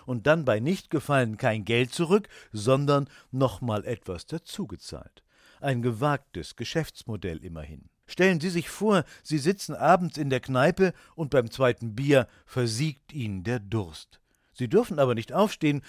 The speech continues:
bevor nicht der letzte Tropfen aus dem Humpen gewrungen ist. Sonst Lokalrunde als Strafe. Da geht man doch nie wieder hin. Außerdem hält der Essensrest auf dem Teller häufig eine Botschaft bereit, sowas wie:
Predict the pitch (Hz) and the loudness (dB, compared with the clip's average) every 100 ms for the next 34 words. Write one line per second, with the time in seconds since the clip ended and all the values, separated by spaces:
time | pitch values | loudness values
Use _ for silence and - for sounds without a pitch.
0 | - - 139 - 240 185 127 - 113 107 | -12 -4 -4 2 2 2 -2 -2 0 4
1 | 180 - - 123 - 143 165 - 151 123 | 2 0 -6 -6 -2 0 0 0 -6 -6
2 | - - - 131 - 160 127 143 131 110 | -10 -14 -2 -2 0 -2 0 0 0 -4
3 | 92 110 117 117 131 107 85 76 - - | -8 -6 -6 0 0 0 -6 -12 -16 -20
4 | _ _ _ 101 131 131 127 - _ _ | _ _ _ 0 2 2 -2 -10 _ _
5 | - 101 123 120 104 113 104 104 92 _ | -10 -2 2 4 2 -2 -2 -4 -4 _
6 | _ 120 - - 113 87 - 82 _ _ | _ -8 -6 -8 -6 -6 -8 -18 _ _
7 | - 113 165 180 123 107 143 143 101 80 | -6 -2 -2 0 -2 -2 -4 -6 -6 -6
8 | 113 175 - _ _ _ _ _ _ - | -6 -6 -8 _ _ _ _ _ _ 0
9 | 123 123 113 139 170 139 - - 147 180 | 0 2 0 2 0 -4 -12 -6 4 4
10 | 190 113 135 170 175 131 120 139 156 - | 4 2 2 0 -4 -6 0 0 0 0
11 | 139 185 - 135 120 156 151 139 - - | 2 2 0 -6 0 2 4 2 0 -14
12 | _ - 175 - 110 107 113 123 180 175 | _ -2 0 0 -6 -4 -6 2 4 4
13 | - 123 - 139 120 135 127 123 135 127 | 2 -2 0 0 4 2 2 2 4 2
14 | 117 117 143 131 | 0 -4 -2 -4